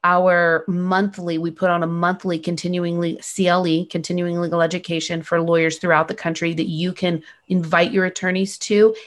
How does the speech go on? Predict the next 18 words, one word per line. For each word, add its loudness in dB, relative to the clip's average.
And 2
because 0
if -2
you're 0
a 0
C -2
D 0
R, 2
an 2
active -2
C -6
D -4
R 2
E, 0
you're 0
a 2
sponsor. -2
So 4